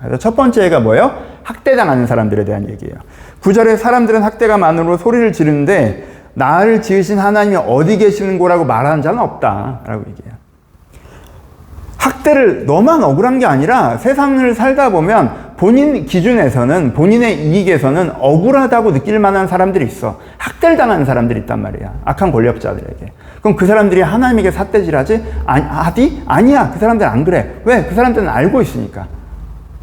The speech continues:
자기 잘못이 없다 할지라도 악한 권력자에 의해서 자기한테 피해가 올 수도 있고, 자기의 잘못으로 인해서 피해가 올 수도 있고, 하나님께서 위대한 일을 해나가시는 과정 가운데 내 이익은 해로움이 될 수 있다는 걸 알고 있고,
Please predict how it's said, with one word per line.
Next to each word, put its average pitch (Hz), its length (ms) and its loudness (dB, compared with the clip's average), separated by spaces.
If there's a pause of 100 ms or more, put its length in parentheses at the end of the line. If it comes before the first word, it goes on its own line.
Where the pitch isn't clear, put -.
(1300)
자기 226 760 2
잘못이 202 580 2
없다 123 280 -2
할지라도 160 760 0 (300)
악한 202 480 0
권력자에 180 480 2
의해서 147 400 2
자기한테 151 840 0
피해가 226 280 2
올 120 160 0
수도 185 240 -2
있고, - 500 -6 (300)
자기의 175 400 2
잘못으로 180 460 0
인해서 160 220 0
피해가 208 280 0
올 123 100 0
수도 - 140 -6
있고, 120 420 -4 (240)
하나님께서 226 440 2
위대한 165 340 4
일을 175 160 2
해나가시는 185 480 0
과정 135 320 -2
가운데 156 340 2
내 139 220 2
이익은 151 500 0
해로움이 220 380 2
될 127 140 0
수 127 120 -4
있다는 143 300 -2
걸 151 80 0
알고 139 300 2
있고, 120 360 -2